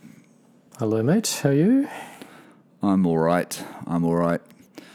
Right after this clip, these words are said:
Speaker 2: Steve and I have been sitting here off recording, chatting about other stuff, and then we realized we better do this <laughs> podcast because we've been talking for forty minutes, and if we <laughs> keep talking, we're actually gonna run out of things to,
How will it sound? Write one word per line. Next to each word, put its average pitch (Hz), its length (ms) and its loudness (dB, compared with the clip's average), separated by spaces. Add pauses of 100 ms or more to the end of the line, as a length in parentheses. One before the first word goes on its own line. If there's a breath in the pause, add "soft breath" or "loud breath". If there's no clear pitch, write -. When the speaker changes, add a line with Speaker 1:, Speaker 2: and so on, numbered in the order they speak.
(100)
Speaker 2:
Steve 120 300 0
and 123 100 4
I 107 80 6
have 101 100 2
been 95 120 2
sitting 92 280 0
here 87 320 0
off 90 260 -2
recording, 87 480 -2
chatting 85 360 -2
about 80 240 -2
other 82 220 0
stuff, 78 340 -4
and 80 120 -2
then 78 80 -2
we 80 120 -2
realized 80 340 -2
we 87 80 -2
better 82 220 0
do 85 140 0
this 82 200 -2
<laughs> 104 120 -2
podcast 87 500 -2
because 80 280 -6
we've 85 120 -4
been 80 120 0
talking 90 320 -4
for 80 140 -8
forty 90 300 -2
minutes, 92 360 -2
and 92 140 0
if 87 100 -4
we 85 120 0
<laughs> - 0 -
keep - 500 -2
talking, 127 580 2 (380 loud breath)
we're 104 140 4
actually 110 260 0
gonna 95 220 2
run 98 200 2
out 95 140 0
of 95 140 -2
things 90 320 -4
to, 87 200 -6